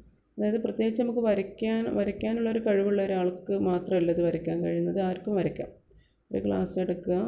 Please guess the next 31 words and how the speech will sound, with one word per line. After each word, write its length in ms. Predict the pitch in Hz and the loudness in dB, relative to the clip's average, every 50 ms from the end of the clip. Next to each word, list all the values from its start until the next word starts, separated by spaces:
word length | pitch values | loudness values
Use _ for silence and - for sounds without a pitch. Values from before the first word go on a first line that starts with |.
| - - - - - - | -4 -8 -14 -14 -8 -4
നമ്മുടെ 220 | 190 180 175 185 | -2 0 0 0
ഇഷ്ടമുള്ള 340 | 185 - - - 196 190 190 | -2 -2 -4 -4 -4 -4 -2
ചിത്രത്തിൻ്റെ 580 | 185 - 185 - - 185 180 - 190 185 190 190 | -4 -6 -6 -4 -4 -6 -2 -2 0 2 2 4
മുകളിൽ 380 | 190 180 170 180 175 175 180 | 2 2 2 2 2 2 4
വയ്ക്കുക, 420 | 175 175 170 170 - - 196 247 - - - - - _ _ _ _ - | 2 2 0 -2 -4 -4 -6 -6 -6 -10 -16 -20 -20 _ _ _ _ 0
ഔട്ട്ലൈനർ 420 | 208 202 190 196 196 196 196 190 190 | 0 2 2 2 0 0 0 0 0
ഉപയോഗിച്ച് 380 | 185 190 175 175 170 - - | 0 0 0 -2 -2 -4 -6
അത് 120 | 180 175 180 | -4 -2 -2
അങ്ങോട്ട് 260 | 180 180 180 175 180 | 0 -2 -2 -2 0
വരച്ചെടുക്കുക, 600 | 180 175 170 170 - - - 170 175 175 - 208 | 0 0 0 -2 -4 -4 -4 -4 -4 -4 -4 -6
കളർ 340 | 220 - - 170 165 170 165 | -4 -2 -2 0 0 0 0
ചെയ്യുക, 200 | 170 170 170 175 | 0 0 -2 -4
അത്രയേ 220 | - - 190 185 | -4 -2 0 0
ഉള്ളൂ. 220 | 170 170 170 175 - - - - _ _ _ _ _ _ _ _ _ - | 2 0 0 -2 -4 -6 -10 -16 _ _ _ _ _ _ _ _ _ -2
പിന്നെ 300 | - 185 185 196 247 339 381 - - - - - _ _ - - | 0 2 2 2 2 0 -2 -6 -12 -20 -20 -20 _ _ -10 -4
ഇത് 120 | - 202 | -2 0
ഉണങ്ങാൻ 500 | 214 208 196 196 190 196 202 214 226 240 | 2 2 2 2 2 2 2 2 2 2
വെക്കണം. 380 | 220 180 - - 160 156 - - - - _ _ _ _ _ _ _ | 0 0 0 0 -2 -2 -2 -4 -10 -16 _ _ _ _ _ _ _
ഇത് 100 | - 214 | -4 0
വരച്ച് 340 | 208 196 190 185 - - 226 | 0 2 0 0 0 0 0
കഴിഞ്ഞിട്ട് 400 | 220 214 196 185 190 190 190 202 | 2 2 2 2 0 0 0 0
നമുക്ക് 300 | 202 190 185 180 - 208 | 0 0 -2 -2 -2 -4
ഒരു 380 | 214 - - - - 185 196 208 - - - - - - - 190 | -4 -4 -4 -4 -2 0 0 0 -2 -4 -10 -16 -18 -8 -4 0
രാത്രിയോ 480 | 190 185 185 - - 190 190 185 180 170 - - - - _ _ - - | 0 0 0 0 0 0 0 0 0 -2 -6 -10 -16 -20 _ _ -14 -8
ഒരു 120 | - 202 196 | -4 -2 0
ദിവസമൊക്കെ 520 | 196 190 185 180 - - 202 - - 208 | 2 0 0 0 -2 -4 -6 -4 -2 0
ഉണങ്ങാൻ 360 | 190 180 175 170 170 175 185 | 0 2 2 2 0 0 0
വെച്ചാൽ 280 | 196 185 190 - 180 180 | 0 -2 -2 -2 -2 -2
നന്നായിട്ട് 500 | 185 180 175 175 180 180 185 190 185 208 | 0 0 0 0 0 0 0 -2 -2 0
ഉണങ്ങി 300 | 202 180 175 175 180 175 | 0 0 0 0 -2 -2
കിട്ടും. 300 | - - - - - - | -4 -6 -8 -8 -10 -12